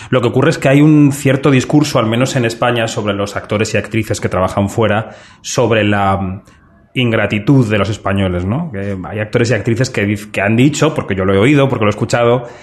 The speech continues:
que trabajan fuera porque han sentido que un día el teléfono dejó de sonar en nuestro país y tuvieron que buscar fuera.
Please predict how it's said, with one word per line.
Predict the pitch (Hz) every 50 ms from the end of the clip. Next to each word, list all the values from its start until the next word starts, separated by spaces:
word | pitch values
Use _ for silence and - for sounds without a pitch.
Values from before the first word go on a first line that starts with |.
| - - _
que | - 120
trabajan | - - 95 95 - - 110 107
fuera | - - 123 113 120 123 123 -
porque | 123 117 113 - - 117 110 110 107 107 107
han | 104 104 110 117 117 117 120 120 117
sentido | - - 160 147 151 175 175 170
que | 170 165
un | 151 151
día | 147 151 156 151
el | 151 147 139
teléfono | 135 139 143 143 143 151 147 147 147 147
dejó | 143 139 - 139 123
de | 123 123
sonar | 127 120 110 101 95 104 - - -
en | 120 110 104
nuestro | 101 101 - 107 92
país | - 95 98 123 123 -
y | 113
tuvieron | - 101 101 104 107
que | 101
buscar | 101 98 98 - 104 98
fuera. | - - 95 82 80 -